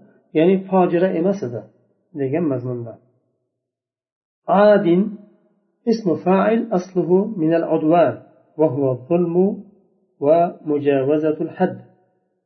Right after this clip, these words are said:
Adin ismu fa'il asluhu udwandan chiqqan. Udwan degani zulm va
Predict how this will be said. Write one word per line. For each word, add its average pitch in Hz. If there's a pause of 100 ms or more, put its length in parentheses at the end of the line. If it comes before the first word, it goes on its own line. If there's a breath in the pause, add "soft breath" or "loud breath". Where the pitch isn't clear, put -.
(140)
Adin 180 (540)
ismu 208
fa'il 131 (340)
asluhu 185 (640)
udwandan 180
chiqqan. - (1500)
Udwan 185
degani 151 (880)
zulm 165 (1120)
va 147